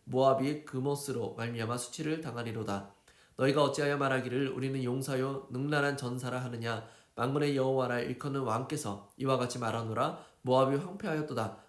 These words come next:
그 성읍들은 사라졌고 그 선택받은 장정들은 내려가서 죽임을 당하니, 모압의 재난이 가까웠고 그 고난이 속히 닥치리로다.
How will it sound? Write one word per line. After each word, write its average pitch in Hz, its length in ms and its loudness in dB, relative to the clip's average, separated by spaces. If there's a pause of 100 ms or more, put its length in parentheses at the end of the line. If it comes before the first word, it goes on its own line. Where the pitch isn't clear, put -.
그 135 140 0
성읍들은 151 640 -2
사라졌고 151 600 -4
그 127 120 -4
선택받은 135 600 -4
장정들은 120 720 -4
내려가서 123 440 -2
죽임을 139 460 -2
당하니, 110 480 -4 (280)
모압의 143 420 6
재난이 135 320 0
가까웠고 123 840 -4
그 139 160 -2
고난이 131 340 -2
속히 - 360 -8
닥치리로다. 120 760 -6